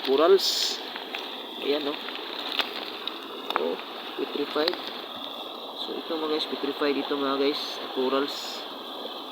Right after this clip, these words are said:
Ayan, so, makita natin yung pattern niya, mga guys, oh. Ayan, oh. Di ba? So, yan yung mga kita natin sa mga petrified corals, mga guys.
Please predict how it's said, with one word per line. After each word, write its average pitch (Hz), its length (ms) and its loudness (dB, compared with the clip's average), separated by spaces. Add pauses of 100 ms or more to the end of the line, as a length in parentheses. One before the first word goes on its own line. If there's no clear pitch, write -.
(360)
Ayan, 135 160 0
so, 131 100 0
makita 123 380 0
natin 135 340 4
yung 135 60 -4
pattern 143 400 4
niya, 139 100 2
mga 135 240 4
guys, 127 140 2
oh. 123 100 2 (2000)
Ayan, 123 260 4
oh. 117 60 -2 (1500)
Di 131 80 6
ba? 143 120 6 (1000)
So, - 160 4
yan 139 240 6
yung 135 80 2
mga 127 180 2 (140)
kita 113 160 0
natin 123 320 -2
sa 117 240 2
mga 120 240 -2
petrified 120 540 0
corals, 120 340 4
mga 107 240 0
guys. - 480 4